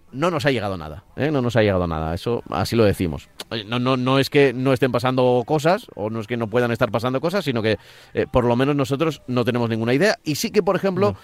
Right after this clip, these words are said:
Speaker 1: si te fijas en los, en los coches, en, en los coches eléctricos que tienen el radiador tapado,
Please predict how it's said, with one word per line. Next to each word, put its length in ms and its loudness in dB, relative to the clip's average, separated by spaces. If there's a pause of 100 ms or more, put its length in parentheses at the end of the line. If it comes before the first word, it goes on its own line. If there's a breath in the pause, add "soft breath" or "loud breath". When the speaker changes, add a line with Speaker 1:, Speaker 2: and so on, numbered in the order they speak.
(160 loud breath)
Speaker 1:
si 160 -4
te 100 4
fijas 260 -2
en 140 0
los, 560 2
en 260 0
los 160 0
coches, 720 0
en, 220 0
en 180 -2
los 100 0
coches 280 0
eléctricos 480 2
que 80 -2
tienen 260 0
el 380 2
radiador 580 2
tapado, 560 0